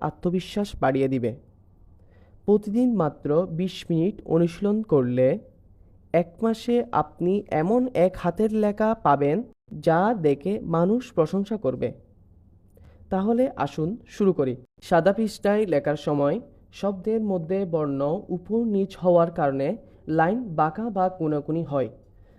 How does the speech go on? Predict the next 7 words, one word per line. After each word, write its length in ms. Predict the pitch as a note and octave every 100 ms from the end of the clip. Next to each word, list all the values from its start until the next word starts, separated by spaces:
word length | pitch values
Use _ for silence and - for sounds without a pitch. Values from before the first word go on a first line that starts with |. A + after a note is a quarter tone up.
| -
যা 260 | E3 D#3 E3+ G#3 C4+ -
কতিপয় 500 | A3 A3+ A#3+ B3+ B3+
সুনির্দিষ্ট 560 | A#3+ A3 F#3+ E3 G3 -
কারণে 380 | G3+ D3+ C#3 F3 G#3+
হয়ে 180 | E3 D3
থাকে। 260 | C#3 C#3 B2 - _ -
এই 200 | F3